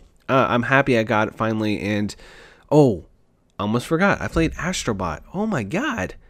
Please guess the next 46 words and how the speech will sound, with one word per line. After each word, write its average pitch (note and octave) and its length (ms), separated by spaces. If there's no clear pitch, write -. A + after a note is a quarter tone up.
If - 140
Nintendo F3 580
got D#3+ 140
a D3+ 80
hold C3+ 300
of A2+ 80
a G#2+ 60
P C3+ 180
S D3 100
V D3+ 140
R A#2+ 100
system E2+ 500
or G#2+ 140
a G#2+ 80
V C3 220
R D3 100
system C#3 380
at B2+ 100
all, A#2+ 340
that's C3 300
what D#3+ 180
they B2 140
would C3+ 100
make. D#3+ 480
It's - 240
pretty C3 240
much E3 220
a F3 40
Nintendo E3 460
game A#2 380
inside C#3+ 380
of D#3 140
a E3 40
PlayStation. D3 920
<laughs> - 160
It D#3+ 140
feels F3+ 320
so E3 280
Nintendo. D3 680
So G#2+ 360
basically D3+ 360
the B2 80
premise C#3+ 340
of A#2 120
Astrobot G2+ 600
is A2+ 720